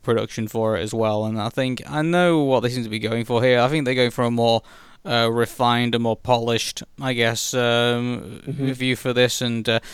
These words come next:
Speaker 1: while, uh, you know, it's, um, but they're just, um,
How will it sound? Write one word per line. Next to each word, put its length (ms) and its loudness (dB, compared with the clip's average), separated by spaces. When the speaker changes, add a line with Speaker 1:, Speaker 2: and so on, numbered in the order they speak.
Speaker 1:
while, 480 2
uh, 140 4
you 160 0
know, 140 2
it's, 340 -2
um, 320 4
but 240 2
they're 380 2
just, 420 0
um, 520 4